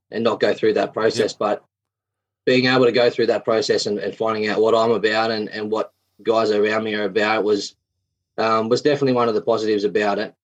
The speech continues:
Speaker 1: Um, I've been really lucky to have incredible support staff, especially at Manly. The, um, the rehab guy up here, Cameron Ferguson, was, um, I spent the best part of twelve months with him
Speaker 2: Mm.
Speaker 1: sort of every day. So it was,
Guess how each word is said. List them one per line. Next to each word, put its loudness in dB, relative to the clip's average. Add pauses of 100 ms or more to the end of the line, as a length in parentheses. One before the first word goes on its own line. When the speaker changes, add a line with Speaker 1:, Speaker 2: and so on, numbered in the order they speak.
Speaker 1:
Um, -6
I've -4
been 2
really 4
lucky -2
to -2
have -2
incredible 0
support 0
staff, -4
especially 0
at 0
Manly. -2
The, 0 (600)
um, -6
the 0
rehab 2
guy 2
up -4
here, 0
Cameron -4
Ferguson, 2
was, -4 (220)
um, -6 (280)
I -4
spent -2 (220)
the -8
best -2
part 0
of 0
twelve 0
months -4
with 0
him -2 (600)
Speaker 2:
Mm. -8
Speaker 1:
sort 2
of 2
every 0
day. 2
So 0
it 2
was, -2